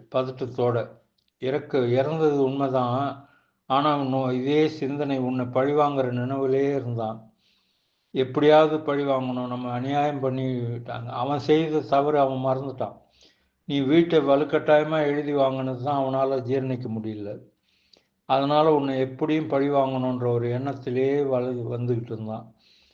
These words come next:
இந்த சிந்தனை பலமாகும்போது அவனுக்கு மன ரீதியா பாதிப்பு வந்தது, உடல் ரீதியா பாதிப்பு வந்தது. நோய் ஏற்பட்டு அந்த நோயின் தாக்கத்தினால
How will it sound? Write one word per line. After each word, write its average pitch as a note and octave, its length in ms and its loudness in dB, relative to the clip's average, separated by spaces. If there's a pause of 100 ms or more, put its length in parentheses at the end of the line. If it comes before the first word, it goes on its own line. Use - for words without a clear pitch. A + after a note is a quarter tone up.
(240)
இந்த C3+ 160 0
சிந்தனை D3+ 480 -2
பலமாகும்போது C3+ 880 2
அவனுக்கு C3 300 -2
மன B2+ 320 -4
ரீதியா B2+ 480 -2
பாதிப்பு A#2+ 460 -2
வந்தது, A2+ 420 -4
உடல் B2+ 280 0
ரீதியா A#2+ 460 -2
பாதிப்பு A2+ 500 -6
வந்தது. A2+ 360 -10 (840)
நோய் D3 300 4
ஏற்பட்டு C3 480 2
அந்த B2+ 180 0
நோயின் C#3 400 -2
தாக்கத்தினால B2+ 800 -2